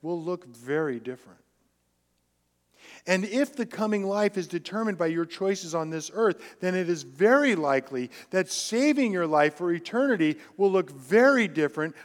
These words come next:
from saving your life temporarily. It may look like you treat yourself as other people's servants. It may look like you follow a first century carpenter in loving your near ones, because Jesus says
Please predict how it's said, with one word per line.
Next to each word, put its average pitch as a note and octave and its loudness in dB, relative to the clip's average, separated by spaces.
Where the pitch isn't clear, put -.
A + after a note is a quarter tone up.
from F#3+ -4
saving F3 0
your E3 -6
life D3+ 0
temporarily. D3 -4
It A3+ 0
may G3 0
look F3+ -2
like D3 -2
you F3+ -10
treat G3+ -8
yourself E3 -4
as D3+ -8
other C#3+ -4
people's C#3 -12
servants. F#3+ -8
It A3 0
may G3 0
look F#3 -4
like D3+ -2
you A#3 -2
follow F3 0
a F3+ 2
first - -6
century E3+ -4
carpenter E3+ -4
in E3+ -6
loving D3 -2
your E3 -8
near F#3 -6
ones, A#2 -8
because C#3 -14
Jesus C#3 -10
says A2 -8